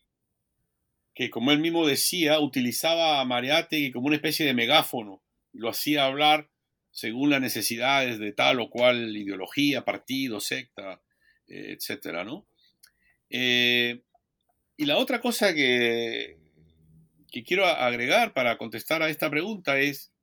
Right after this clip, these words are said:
cuando dices, "¿para qué escribía?", uno podría va-, transformar esa pregunta en, "¿para quién escribía?".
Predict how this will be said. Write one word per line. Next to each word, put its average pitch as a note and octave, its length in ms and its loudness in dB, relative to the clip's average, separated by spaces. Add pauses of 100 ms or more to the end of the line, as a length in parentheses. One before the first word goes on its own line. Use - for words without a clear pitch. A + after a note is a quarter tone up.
cuando B2 280 -4
dices, E3+ 340 0
"¿para B2 340 0
qué G#3+ 180 2
escribía?", D#3 760 -2 (640)
uno A3+ 240 2
podría F3 380 4
va-, E3+ 320 -2 (960)
transformar D#3+ 480 2
esa G#3+ 200 2
pregunta G3 560 2
en, E3 220 0
"¿para C3+ 280 2
quién A#3 340 2
escribía?". F2 720 -4